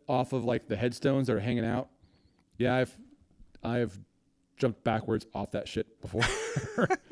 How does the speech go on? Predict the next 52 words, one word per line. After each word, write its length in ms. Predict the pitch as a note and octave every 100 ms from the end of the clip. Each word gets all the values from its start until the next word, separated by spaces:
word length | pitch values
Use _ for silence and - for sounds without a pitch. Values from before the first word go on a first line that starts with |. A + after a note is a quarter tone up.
| D4 - - - - -
'Cause 120 | E3
you 80 | F#3
wanna 140 | G3
get 100 | F3+
a 40 | D#3
running 220 | F3+ D3+
start. 380 | - A3 B2+ - - _ -
And 280 | C#3+ C#3 C#3
so 100 | D3
you 160 | C3+ C#3
wanna 140 | C3+
make 180 | C3+ C#3+
sure, 240 | C#3+ C#3
like, 220 | B2+ A#2 - - - - - _ _ _ _
"Okay, 360 | C3+ D3+ F#3+ C#3
I 40 | C3
need 120 | C#3
to 60 | C3+
make 180 | D3+
sure 140 | - C#3+
I 20 |
just 200 | B2+ -
press 180 | F3 F3
this 160 | C#3+
just 280 | G2 G3+ A3+
right 200 | F3 E3
so 100 | -
I 40 | C3+
don't 120 | C3
run 220 | C#3 C#3 - -
off 180 | E3 -
the 80 |
front, 380 | E3 A#3 E3 B2 - _ _ -
but 100 | C3
I 40 |
also 380 | C#3 D#3 D#3+ C#3+
don't 300 | A#2+ C#3 B2
jump 300 | G#2 C#3 -
backwards 420 | C#3+ C3+ B2+ A#2+ -
off 160 | A#2 -
the 80 |
back 220 | F#2 A2+ A2
of 60 |
this." 260 | - - - _ _ _ _ _ _
So 400 | - A2+ G#2 G2+ - _ _ _ _ _ _ _ _ _ -
that's 240 | F3 F#3+ -
weird. 340 | D#3+ D3+ D3
I'm 100 | D3+
also, 320 | D#3+ E3+ D3+
it's, 260 | C3+ - - _ -
I, 180 | B2 - - - -
I 200 | - D#3+